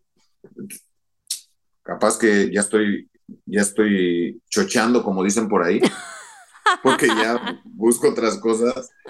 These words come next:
pero sí que todos pudiéramos disfrutar, Andrea, no solamente, yo te lo hablo del fútbol, porque al final de cuentas es,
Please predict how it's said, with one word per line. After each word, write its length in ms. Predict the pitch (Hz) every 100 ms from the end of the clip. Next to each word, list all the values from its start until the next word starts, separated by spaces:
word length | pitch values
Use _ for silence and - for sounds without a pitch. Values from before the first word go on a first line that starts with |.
| - 330 415 466 370 339
pero 280 | 120 120 120
sí 840 | - 139 165 175 170 139 - - _ _ -
que 100 | 123
todos 440 | - 143 160 165 -
pudiéramos 460 | 127 131 143 139
disfrutar, 420 | 110 104 98 104
Andrea, 440 | 104 98 104 131 - _ -
no 120 | 120
solamente, 400 | 156 147 120 107
yo 80 | 117
te 80 | 139
lo 80 |
hablo 160 | 135 135
del 100 | 104
fútbol, 360 | 104 90 110 -
porque 200 | - 82
al 40 |
final 180 | 87 101
de 40 |
cuentas 320 | 107 104 101 101
es, 300 | 101 -